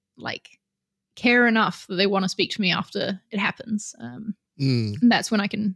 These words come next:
Speaker 1: I can feel proud of it.
Speaker 2: Mm-hmm. You know, I spoke to Aaron Draplin about this, and he has a very interesting strategy. I think we're all very similar in that we wanna just make sure we connect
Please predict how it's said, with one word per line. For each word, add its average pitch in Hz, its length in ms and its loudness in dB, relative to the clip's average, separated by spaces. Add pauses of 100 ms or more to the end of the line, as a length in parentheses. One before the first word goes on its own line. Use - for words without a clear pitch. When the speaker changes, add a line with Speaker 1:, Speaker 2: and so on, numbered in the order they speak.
(120)
Speaker 1:
I 196 60 -2
can 214 140 -6
feel - 140 -8
proud - 240 -8
of - 80 -18
it. - 100 -16 (420)
Speaker 2:
Mm-hmm. 113 380 -6 (680)
You 127 100 2
know, 135 100 4
I 127 120 2
spoke 143 320 0
to 135 220 -4
Aaron 120 180 2
Draplin 110 480 0
about 107 340 -4
this, 107 380 -4 (460)
and 123 100 4
he 156 80 6
has 185 140 4
a 139 60 2
very 139 220 2
interesting 135 400 0
strategy. 120 720 -2 (440)
I 127 80 2
think 220 180 0
we're 220 120 4
all 160 120 4
very 131 220 2
similar 117 580 0
in 120 200 0
that 117 320 0
we 127 120 2
wanna 135 280 4
just 131 220 -2
make 113 180 2
sure 110 260 2
we 107 140 0
connect 107 500 -2